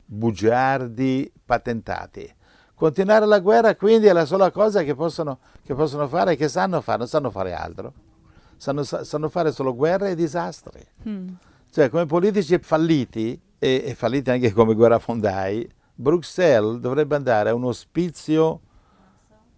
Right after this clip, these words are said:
Speaker 1: ospizio per, eh, malati mentali.
Speaker 2: Mm.
Speaker 1: E alla fine comunque combattono e si combatte solamente per la superbia.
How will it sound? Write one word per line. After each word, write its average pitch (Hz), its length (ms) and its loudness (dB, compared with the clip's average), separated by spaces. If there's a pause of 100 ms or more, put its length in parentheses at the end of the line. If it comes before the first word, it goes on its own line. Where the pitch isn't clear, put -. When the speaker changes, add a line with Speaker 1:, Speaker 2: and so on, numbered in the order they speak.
(720)
Speaker 1:
ospizio 139 840 0
per, 120 360 0
eh, 110 220 -2
malati 123 420 -2
mentali. - 760 -10 (880)
Speaker 2:
Mm. 185 140 -10
Speaker 1:
E 113 80 -6
alla 113 160 -4
fine 143 260 -4
comunque 110 760 -6
combattono 107 640 -6
e 90 60 -10
si 101 160 -16
combatte 95 560 -6
solamente 98 500 -10
per - 140 -12
la 82 80 -10
superbia. 85 720 -14